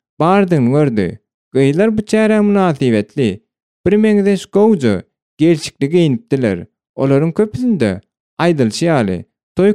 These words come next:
köýnükleri, papajykly gök ýa-da mämşi renkli köýnükleri, çeýle hem arasda uzun öňlükler bardy. Liýanyň özü de adada mämşi köýnügi saýlapdy. "Ýör-de, stoluň ýanyna baraly. Tiz ara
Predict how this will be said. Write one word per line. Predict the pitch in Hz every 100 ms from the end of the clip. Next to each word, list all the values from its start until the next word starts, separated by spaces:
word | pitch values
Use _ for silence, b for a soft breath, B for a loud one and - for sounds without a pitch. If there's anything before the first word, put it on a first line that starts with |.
| 208
köýnükleri, | 202 180 - 113 104 107 92 - _ _ -
papajykly | 190 190 190 147 - 190 170
gök | 185 208 208
ýa-da | 135 160 196 139 90 98 _
mämşi | - 151 160 127 - 196
renkli | 220 208 202
köýnükleri, | 202 202 185 - 110 104 104 85 - _ _
çeýle | - 131 156 226
hem | 214 104 - _ _ -
arasda | 147 151 143 214
uzun | 220 208 208
öňlükler | - 208 190 156 120 110
bardy. | 123 135 110 98 90 - _ _ _ -
Liýanyň | 160 214 240 226
özü | - 139 127 175 202
de | 117 95 - _ _ -
adada | 151 175 143 139 190
mämşi | 208 208 165 135 -
köýnügi | 196 202 196 185 175
saýlapdy. | 180 120 143 - - 95 - _ _ _
"Ýör-de, | 120 175 233 240 147 98 - _ _
stoluň | - 180 151 180
ýanyna | 208 208 202 190
baraly. | 190 117 117 92 - _ _
Tiz | - 180 220
ara | 220